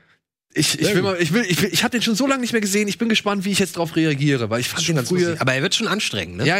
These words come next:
Speaker 1: ich weiß.
Speaker 3: So nach einer Dreiviertelstunde
Speaker 2: Finde ich auch.
Speaker 3: merkst du so, Alter, noch
Speaker 1: Aber ich
Speaker 3: mal
Speaker 1: hab den
Speaker 2: Ich auch, dass du irgendwann
Speaker 1: Ja.
Speaker 2: sagst, du, jetzt reicht's, ne?
Speaker 1: Ich hab
Speaker 3: Ja,
Speaker 1: den
Speaker 3: ja.
Speaker 1: früher, aber wirklich, wir haben den, wir haben die Zitate aus dem Film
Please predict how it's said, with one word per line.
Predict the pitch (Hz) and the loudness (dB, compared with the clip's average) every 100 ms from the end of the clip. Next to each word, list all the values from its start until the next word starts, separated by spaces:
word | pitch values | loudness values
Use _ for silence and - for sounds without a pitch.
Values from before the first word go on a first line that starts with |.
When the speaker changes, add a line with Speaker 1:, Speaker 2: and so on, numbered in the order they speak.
| 190 | 0
Speaker 1:
ich | 160 | 0
weiß. | 185 170 | 2 2
Speaker 3:
So | |
nach | 170 | 2
einer | 180 | 0
Dreiviertelstunde | 160 160 208 233 160 | 0 -2 0 2 2
Speaker 2:
Finde | 160 | 2
ich | 214 | 2
auch. | |
Speaker 3:
merkst | 208 202 190 | 0 0 0
du | |
so, | 190 185 | 0 2
Alter, | 175 170 151 | 2 2 2
noch | 143 151 - | 0 0 2
Speaker 1:
Aber | |
ich | 170 | 2
Speaker 3:
mal | 185 | 2
Speaker 1:
hab | - | 2
den | - 226 | 2 2
Speaker 2:
Ich | 214 | 0
auch, | 170 | 0
dass | 175 160 | 0 0
du | 214 | 2
irgendwann | 196 196 180 | 2 2 2
Speaker 1:
Ja. | |
Speaker 2:
sagst, | 175 - | 0 2
du, | |
jetzt | 175 170 - | 2 2 0
reicht's, | 139 139 98 - | -2 -2 -4 -4
ne? | 127 | -2
Speaker 1:
Ich | - | 0
hab | - | 0
Speaker 3:
Ja, | |
Speaker 1:
den | 185 | 0
Speaker 3:
ja. | 156 | 0
Speaker 1:
früher, | 127 196 | 0 2
aber | 185 165 147 | 0 0 -2
wirklich, | 180 175 - | 0 0 -2
wir | 143 143 | 0 0
haben | 165 | 2
den, | 165 160 160 | 0 0 -2
wir | 139 | 0
haben | 147 165 | 2 2
die | 156 | 2
Zitate | 165 160 156 165 156 | 0 0 0 -2 -4
aus | 131 | -6
dem | - 135 | -4 -4
Film | - 143 | -2 0